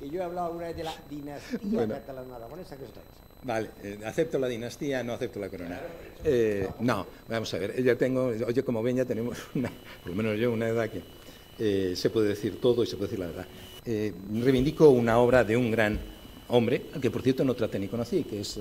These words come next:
Speaker 2: Fernández Álvarez, Manuel Fernández Álvarez. Eh, casi prácticamente me crié en estas cosas, eh,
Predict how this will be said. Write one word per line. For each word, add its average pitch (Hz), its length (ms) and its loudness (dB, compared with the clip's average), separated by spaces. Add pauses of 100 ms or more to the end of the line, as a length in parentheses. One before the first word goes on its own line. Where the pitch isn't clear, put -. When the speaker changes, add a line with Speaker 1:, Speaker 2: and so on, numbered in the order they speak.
Speaker 2:
Fernández 107 420 -4
Álvarez, - 360 -14 (420)
Manuel 113 340 4
Fernández 92 480 -2
Álvarez. 76 340 -14 (500)
Eh, 101 280 -4
casi 123 260 2
prácticamente 113 500 0
me 113 140 0
crié 110 380 0
en 104 100 -2
estas - 240 -8
cosas, 120 440 2 (440)
eh, 98 640 0